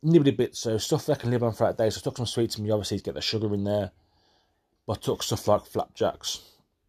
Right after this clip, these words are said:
you know. I took protein bars.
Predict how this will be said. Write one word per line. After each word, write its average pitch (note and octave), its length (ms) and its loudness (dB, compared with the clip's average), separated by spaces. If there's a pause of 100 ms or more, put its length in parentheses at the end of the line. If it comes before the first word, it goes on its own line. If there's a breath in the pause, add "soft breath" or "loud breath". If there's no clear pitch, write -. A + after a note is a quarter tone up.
(600)
you G2 120 -12
know. F2 400 -4 (1900)
I A2 60 -10
took C3+ 200 -2
protein C3 440 2
bars. A#2+ 420 6